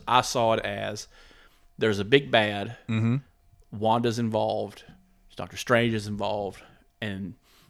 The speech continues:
Speaker 1: this new chick is involved, a fairly
Speaker 2: Yeah.
Speaker 1: new character, and you don't know who the bad guy is.
Speaker 2: Honestly,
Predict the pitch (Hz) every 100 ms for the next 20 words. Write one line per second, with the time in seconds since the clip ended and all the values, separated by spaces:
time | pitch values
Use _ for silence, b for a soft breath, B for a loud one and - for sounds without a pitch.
0 | - 101 110 107 - 98 - 98 87 87
1 | 92 - 107 - 107 101 107 101 92 95
2 | 92 95 B B B - 107 101 101 -
3 | _ _ _ _ 117 117 - 123 - 127
4 | 113 113 123 196 269 - 101 87 80 -
5 | - - B B B B - _ 143 196
6 | 240 285